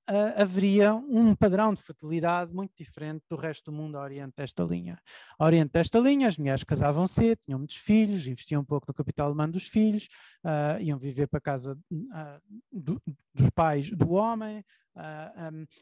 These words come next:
portanto, tinham todo um tipo de comportamentos de alta fertilidade e alta mortalidade infantil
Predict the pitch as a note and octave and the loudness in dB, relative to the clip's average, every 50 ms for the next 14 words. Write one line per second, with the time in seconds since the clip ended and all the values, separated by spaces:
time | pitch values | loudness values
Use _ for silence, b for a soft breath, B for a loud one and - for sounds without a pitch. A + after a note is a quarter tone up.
0 | b b _ _ _ - - - F#3 - _ - C#4 C#4 B3+ - D4 D4 C#4 B3+ | b b _ _ _ -20 -16 -16 -16 -14 _ -2 -2 0 4 6 8 8 8 6
1 | A3+ - C4 - _ _ - A#3 G#3 - - _ - F#3+ F#3 F#3+ G3 G3+ G#3+ G#3 | 4 2 0 -2 _ _ -6 -6 -6 -6 -8 _ -4 0 2 2 4 4 2 2
2 | - - - D#3+ F#3 G3+ G#3+ - - F#3 - - F3 F3+ - _ E3+ E3+ E3+ D#3 | -2 -6 0 4 6 6 6 6 2 -2 -2 -4 -12 -14 -12 _ -8 -8 -4 -4
3 | E3 E3 E3+ E3+ D#3+ D#3 E3 E3+ F3+ F3 - F3 E3 D#3+ D3+ - - D#3+ D3+ D3+ | -2 0 2 2 2 4 4 4 4 2 2 -2 -6 -6 -8 -10 -12 -20 -20 _
4 | D#3 D#3 D3 C#3+ C#3+ D3 _ _ E3 D#3+ - _ E3+ F3+ F3+ F#3 F#3 | _ -18 -18 -18 -18 -20 _ _ -20 -20 -18 _ -14 -12 -10 -10 -12